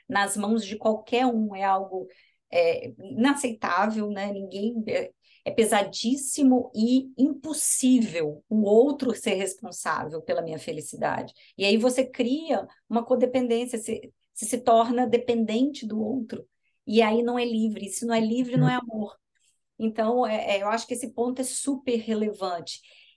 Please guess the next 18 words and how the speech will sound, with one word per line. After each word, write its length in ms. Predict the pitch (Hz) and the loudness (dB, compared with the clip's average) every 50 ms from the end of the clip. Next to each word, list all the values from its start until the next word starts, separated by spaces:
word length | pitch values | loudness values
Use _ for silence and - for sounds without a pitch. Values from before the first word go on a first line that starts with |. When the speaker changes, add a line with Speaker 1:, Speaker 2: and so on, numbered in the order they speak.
| _ | _
Speaker 1:
E 100 | - 226 | -2 0
pra 180 | 220 - 285 277 | 0 0 0 -2
quem, 420 | 277 - - 285 285 277 262 220 170 - - _ - | -2 -4 0 2 4 4 4 4 2 -2 -10 _ -6
pra 160 | - 214 208 | -4 -2 -2
gente, 340 | 196 196 214 220 220 214 233 | -2 0 0 0 0 0 -2
assim, 320 | 214 - - 220 208 185 185 175 180 - _ _ _ _ _ _ _ _ _ _ _ _ - - _ - | -6 -4 -6 -6 -6 -6 -8 -12 -14 -16 _ _ _ _ _ _ _ _ _ _ _ _ -20 -20 _ -12
encerrar 460 | 185 185 - 220 214 214 220 220 226 | -10 -6 -2 0 0 0 0 -2 -4
com 120 | 226 - | -4 -6
chave 260 | - - 208 196 190 185 | -4 -2 -2 -2 -2 -4
de 100 | - 190 | -2 -2
ouro, 180 | 196 196 190 | 0 0 -2
você 260 | - - - - 226 | -4 -8 -8 -6 -6
que 100 | 214 - | -6 -6
vem 180 | - 202 214 214 | -4 -2 0 2
inspirando, 800 | 214 214 - - - - - 208 196 190 190 190 196 190 185 185 185 | 2 0 -2 -6 -8 -6 -4 -2 -2 -2 -2 -4 -4 -4 -2 -2 0
né, 260 | 190 196 196 196 196 220 190 | 2 2 2 2 0 -2 -10
muitas 800 | 180 180 190 208 220 220 220 226 233 226 226 220 214 196 185 - | -10 -2 4 6 8 8 8 8 8 8 6 4 2 -2 -6 -6
pessoas. 800 | - 196 185 - - 196 185 185 180 175 180 185 185 - - - | -6 -6 -6 -4 -2 0 2 2 2 2 0 -2 -2 -4 -8 -12